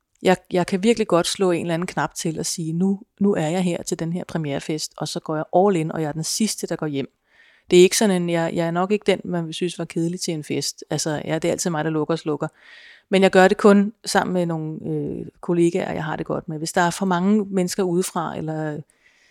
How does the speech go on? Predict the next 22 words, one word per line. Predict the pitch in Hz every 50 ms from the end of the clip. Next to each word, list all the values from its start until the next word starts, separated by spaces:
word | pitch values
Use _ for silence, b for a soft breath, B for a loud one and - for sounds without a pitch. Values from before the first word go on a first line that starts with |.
| _ _ _ -
eller | 165 170 165 170 170
der | - 165
er | 180
et | - 185
eller | 196 185
andet, | 156 156 160
så | - 180
kan | -
jeg | 190 175
godt | 165 165 - - - - -
pludselig | - 226 202 - 220 196
få | - 180 - -
sådan | - 175 165
et | 160 - _ - - - - - - _ -
blackout, | 165 160 156 151 143 131 143 -
og | - 160
så | - - 151
skal | - - - 156
jeg | 139 -
bare | _ - 139 131 143 143
væk | 135 123 - -
derfra. | 143 - - 131 - -